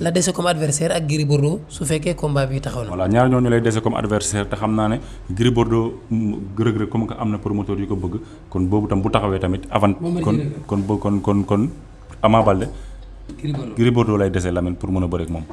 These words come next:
Speaker 1: Birame ñu ngi ba léegi rek indi na ay leeral ci combat bi nga xamante ne mooy combat Modou Lo ak Ama Baldé. Nee na dañoo jox ki nga xamante ne mooy promoteur bi temps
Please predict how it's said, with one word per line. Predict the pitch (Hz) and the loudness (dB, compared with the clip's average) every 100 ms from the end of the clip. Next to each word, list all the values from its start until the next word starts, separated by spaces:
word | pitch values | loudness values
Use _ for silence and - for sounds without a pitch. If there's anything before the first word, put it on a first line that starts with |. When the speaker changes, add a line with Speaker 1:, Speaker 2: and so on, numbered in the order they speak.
| - 160 | -12 -4
Speaker 1:
Birame | 196 196 | 0 2
ñu | 185 | 2
ngi | 170 | 2
ba | 170 | 2
léegi | 170 156 | 2 2
rek | 160 160 | -2 0
indi | 160 | 0
na | 151 | 0
ay | 160 | 0
leeral | 147 147 139 | 2 2 0
ci | - 156 151 - | 0 -6 -6 -4
combat | 160 151 147 | -2 0 0
bi | 147 | 0
nga | 143 | 0
xamante | 147 139 | 0 0
ne | 139 | 0
mooy | 139 143 | 0 -2
combat | 143 139 139 143 - - - - | -2 0 2 0 -2 -14 -18 -2
Modou | 156 165 | 2 4
Lo | 147 160 - - | 4 0 -4 -10
ak | 165 | -4
Ama | 160 151 | 0 2
Baldé. | 143 139 147 - - - | 4 2 2 -4 -14 -4
Nee | 165 | 0
na | 170 | 2
dañoo | 165 165 165 165 | 0 0 0 0
jox | 143 147 - - | 0 -2 -2 -6
ki | 170 | -2
nga | 156 | 0
xamante | 160 160 139 | 0 -2 0
ne | 139 | 2
mooy | 143 | 2
promoteur | 147 147 143 139 147 | 2 2 2 2 0
bi | 139 143 | 0 0
temps | 185 190 | 2 2